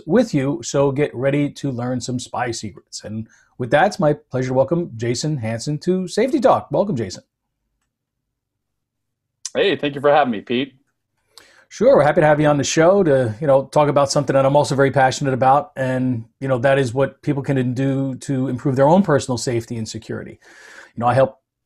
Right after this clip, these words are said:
Speaker 1: others every day through my business and through my teaching, and so it's, you know, it's great to have somebody on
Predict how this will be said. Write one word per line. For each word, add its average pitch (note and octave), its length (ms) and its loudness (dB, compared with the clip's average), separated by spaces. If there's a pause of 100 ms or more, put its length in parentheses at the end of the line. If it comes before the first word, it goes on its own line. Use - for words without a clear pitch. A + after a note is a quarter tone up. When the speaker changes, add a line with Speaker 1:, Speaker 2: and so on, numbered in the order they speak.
Speaker 1:
others C3 260 0
every B2+ 200 2
day C3+ 420 4 (200)
through C3+ 140 -4
my A#2+ 80 -2
business D3 440 2
and A2 80 -6
through B2+ 100 -6
my C3+ 160 2
teaching, B2+ 560 -4
and B2 180 -6
so C#3 120 -2
it's, A#2 120 -6
you B2+ 80 -8
know, B2 80 -4
it's A2+ 80 -8
great C#3 300 0
to D3 40 4
have C3+ 120 4
somebody B2+ 280 0
on B2 300 -2